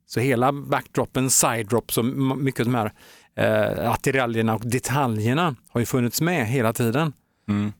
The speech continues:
Speaker 1: Och, eh, sen får man ju bara påminna sig själv ibland och lyssna på, på plattan. Sätta sig och lyssna. "Okej, hur var det den lät nu igen då? Ja, just det, det var den här. Fan, det här är bra skit."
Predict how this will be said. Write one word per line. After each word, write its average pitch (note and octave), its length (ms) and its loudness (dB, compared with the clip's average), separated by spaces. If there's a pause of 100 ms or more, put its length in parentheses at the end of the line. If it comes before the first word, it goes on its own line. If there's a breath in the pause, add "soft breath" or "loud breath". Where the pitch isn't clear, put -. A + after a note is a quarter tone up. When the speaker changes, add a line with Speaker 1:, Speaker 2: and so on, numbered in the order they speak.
Speaker 1:
Och, A#2 200 0 (240)
eh, A2+ 80 2
sen C#3+ 160 0
får D#3+ 80 -2
man A3 120 2
ju A3 80 2
bara F3 300 2
påminna A2+ 640 0
sig D3+ 120 -2
själv A2+ 280 -2
ibland D#3 180 2
och A#2+ 60 2 (100)
lyssna - 400 -2
på, - 120 -18
på E3 140 -2
plattan. E3+ 440 -2
Sätta - 460 0
sig - 140 0
och A2+ 60 0
lyssna. C#3 420 0
"Okej, D3 240 0
hur C#3 80 0
var E3 180 2
det F3 60 2
den F3 120 2
lät G3+ 260 2
nu A2+ 140 2
igen G#2 200 0
då? G2 120 -6
Ja, E3+ 120 4
just G3+ 260 2
det, G2+ 80 0
det B2 80 2
var D3 100 4
den D#3 100 2
här. D#3 240 0 (440 soft breath)
Fan, A#2+ 200 2
det A#2 60 2
här C#3+ 180 2
är C#3 40 0
bra D3 240 2
skit." D3 380 0